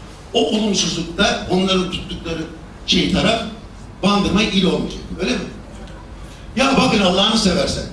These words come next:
Şu Cumhuriyet Meydanı'na Doğru Yol Partili olmaktan şeref duydu.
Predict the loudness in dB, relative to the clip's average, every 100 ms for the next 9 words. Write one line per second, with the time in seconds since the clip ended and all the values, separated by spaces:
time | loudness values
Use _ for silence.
0 | -10 -10 -12 -16 -14 0 4 4 6 6
1 | 4 4 4 4 4 4 4 2 -4 -12
2 | -20 -20 -20 -20 -20 -20 -18 -16 -16 -18
3 | -20 -20 -20 -4 2 4 4 4 4 4
4 | 4 2 2 2 2 2 2 2 4 4
5 | 4 2 2 2 2 0 -2